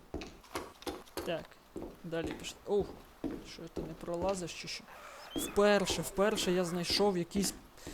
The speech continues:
Інший рюкзак. Я так довго цього чекав. Завжди я з простим ходив, як якийсь бідняк, а тепер, а тепер всі побачать, який у мене крутий, е, чеський,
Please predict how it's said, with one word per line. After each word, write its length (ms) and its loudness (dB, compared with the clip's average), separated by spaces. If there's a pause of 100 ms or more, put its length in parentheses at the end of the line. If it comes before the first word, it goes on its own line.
(960)
Інший 380 6
рюкзак. 680 4
Я 160 -2 (220)
так 260 2
довго 440 6
цього 340 0
чекав. 600 -4 (500)
Завжди 540 0
я 160 4
з 260 -2 (680)
простим 540 0
ходив, 440 0
як 120 2 (540)
якийсь 420 0 (580)
бідняк, 640 -2 (100)
а 60 -2
тепер, 580 0 (140)
а 80 -10
тепер 360 0
всі 200 0
побачать, 540 -2
який 240 0
у 60 2
мене 220 -4 (120)
крутий, 400 0 (920)
е, 100 -2
чеський, 640 4